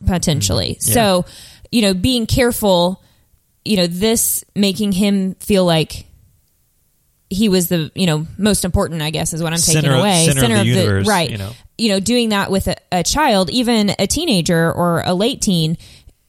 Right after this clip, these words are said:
Speaker 1: is potentially detrimental to the way that person is going to see their blindness for the rest of their life.
Speaker 2: Well, and it can happen even in a spouse as well,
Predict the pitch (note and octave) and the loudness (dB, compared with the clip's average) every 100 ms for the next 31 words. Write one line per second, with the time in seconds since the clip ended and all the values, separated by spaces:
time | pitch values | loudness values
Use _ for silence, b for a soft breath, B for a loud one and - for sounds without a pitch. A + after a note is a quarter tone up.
0 | _ _ _ - G3+ G3+ F#3+ - A3+ B3+ | _ _ _ -2 2 2 2 0 0 0
1 | A3 G3 F#3+ F3 F#3+ G3+ F#3 E3+ - G3 | 0 0 0 -2 0 0 0 0 0 0
2 | F3 D#3+ E3+ F3 D#3+ D3+ - G3 F#3 E3 | 0 0 0 0 -2 -2 0 0 0 -2
3 | - E3 E3 D#3+ E3 D#3 D#3 D#3+ D3+ D3+ | 0 -2 -2 -2 0 2 2 2 2 0
4 | - D#3 D3+ D3+ - - - - F2 - | 0 0 0 -2 -4 -6 -4 -4 -6 -10
5 | - B B B F3 F3 E3 D#3 D3+ C#3 | -12 B B B 0 2 2 0 0 0
6 | C#3 E3+ C#3+ A#2+ A#2+ B2+ A#2 A2 - C3 | 2 2 0 0 0 2 2 2 2 0
7 | B2+ A2 A2+ G#2 A2 F#2 F#2+ | 0 0 -2 0 0 0 -6